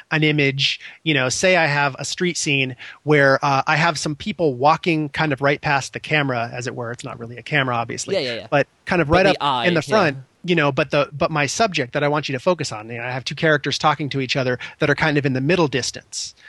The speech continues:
Speaker 2: Yeah.
Speaker 1: you know? So maybe I, I'll use light line weights and, and not spot blacks on the characters that are in the front, but I'll spot the blacks and use the heavier line weights and that on those
Speaker 2: So
Speaker 1: characters in
Speaker 2: they
Speaker 1: the middle
Speaker 2: become more,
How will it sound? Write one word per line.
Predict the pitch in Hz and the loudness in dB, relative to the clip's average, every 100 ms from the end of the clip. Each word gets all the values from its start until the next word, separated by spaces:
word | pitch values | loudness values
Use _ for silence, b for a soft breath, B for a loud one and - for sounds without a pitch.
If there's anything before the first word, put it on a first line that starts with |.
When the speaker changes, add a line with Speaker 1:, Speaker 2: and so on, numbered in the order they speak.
| B | B
Speaker 2:
Yeah. | 139 123 | -2 2
Speaker 1:
you | |
know? | 139 127 - B | 2 0 -2 B
So | - 196 | -2 2
maybe | 170 185 214 220 208 | 2 2 2 0 0
I, | 160 160 156 | 0 0 2
I'll | 165 | 0
use | 165 170 160 | 0 -2 -4
light | 135 139 156 190 | -4 0 0 0
line | 160 147 143 | -2 0 0
weights | 139 139 - - B B 165 | 0 -2 -4 -12 B B -2
and, | 147 143 147 | 0 0 -2
and | 147 | 0
not | 147 156 | 0 0
spot | - - 139 143 | 0 2 2 2
blacks | 143 139 - | 0 0 -2
on | |
the | 143 | -2
characters | - 156 143 135 | 2 2 2 -2
that | 135 | -2
are | 131 | -2
in | 127 | -4
the | |
front, | - 202 123 | 0 2 2
but | 123 | 2
I'll | 127 | 0
spot | - - 147 | 2 2 0
the | 147 | 0
blacks | 139 139 131 | 0 0 0
and | 139 | -4
use | 135 | -4
the | 131 | -2
heavier | 143 139 131 | 0 0 0
line | 127 131 | 0 0
weights | 127 127 | -2 -2
and | 139 135 | 0 0
that | 131 | 0
on | - 139 | 0 0
those | 131 | 0
Speaker 2:
So | - 147 | 2 2
Speaker 1:
characters | - 143 | 2 2
in | |
Speaker 2:
they | 180 | 2
Speaker 1:
the | 185 | 2
middle | 175 165 | 2 0
Speaker 2:
become | 156 | 0
more, | 160 | 2